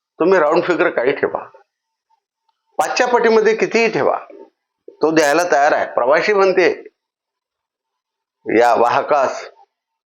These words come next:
की, "भाऊ, तुम्ही एकशे दहा घ्या, पण एकशे दोन मागू नका, एकशे पाच घ्या, पण एकशे दोन मागू नका." कारण दोन हा चिल्लर. मग ही जी सगळी,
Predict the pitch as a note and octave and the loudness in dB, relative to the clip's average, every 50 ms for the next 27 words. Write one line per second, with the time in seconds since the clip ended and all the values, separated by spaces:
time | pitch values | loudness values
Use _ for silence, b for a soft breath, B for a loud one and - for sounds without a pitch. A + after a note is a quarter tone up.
0 | _ _ - B2+ A2+ G#2+ B2 C#3 E3 E3 - - - - - _ _ _ _ _ | _ _ -4 -4 0 0 0 0 0 -2 -6 -10 -20 -20 -20 _ _ _ _ _
1 | _ - - D#3 F3+ G#3 G#3+ F#3 E3+ D#3 - - A3 G3 E3+ D#3 C#3+ D#3+ F3 F#3 | _ -6 -2 0 2 2 2 2 0 0 0 -2 -2 0 0 0 0 0 0 2
2 | F3 F#3 G#3 F#3+ - - - D3 D#3 D#3+ D#3 C#3+ - - G3+ F#3 D#3+ D#3+ F#3+ A#3 | 2 2 2 2 0 -2 -2 -2 0 0 0 0 0 0 -2 0 2 2 2 4
3 | B3 A3 F3 D#3 D#3+ F3 D#3 C#3 - A2+ G2+ - - - - _ _ _ _ _ | 2 2 0 2 2 2 2 2 2 0 -2 -2 -2 -10 -20 _ _ _ _ _
4 | _ _ _ _ _ _ _ _ _ _ _ _ _ _ _ _ - - D3 D3 | _ _ _ _ _ _ _ _ _ _ _ _ _ _ _ _ -6 -4 -4 -2
5 | - - F3+ F3+ - F#3+ F#3 G#3+ G3 F3 D#3 G3 F#3+ F3 C#3+ - - - - - | -2 -4 -4 -2 -2 -2 0 0 0 2 2 2 2 2 0 -2 -6 -16 -20 -20
6 | _ _ _ _ _ _ _ _ _ - - F#3 G3 F#3 F3+ - A3+ F3+ C#3+ C3 | _ _ _ _ _ _ _ _ _ -10 -6 -4 -4 -4 -2 -2 -2 -2 0 2
7 | F#3 A#3+ C4+ B3+ G3 D#3+ C#3 C3+ B2+ A2+ G2+ - - - - - - _ _ _ | 2 2 4 2 2 2 2 0 0 0 0 -2 -4 -6 -6 -8 -18 _ _ _
8 | _ _ _ _ _ _ _ _ - C3+ C3+ B2+ G#2 F#2+ - A#2 C3+ D#3+ F3+ E3+ | _ _ _ _ _ _ _ _ -8 -6 -6 -6 -6 -2 0 2 2 2 2 0
9 | - B2+ C#3+ D#3 - - C#3 C3 B2 B2+ C3 - - B B B B B B B | 0 -2 -4 -4 -2 -2 0 0 2 0 0 -2 -4 B B B B B B B
10 | - G3+ G#3+ F3+ C3+ A2 D3 G#3 B3 A3 B3+ C#4 C4 G#3+ - B3+ A3 G3+ A3+ B3+ | -2 -2 -2 -2 -4 -2 0 0 0 2 0 0 0 0 -2 -2 -2 0 0 2
11 | C4 B3+ B3 | 2 0 0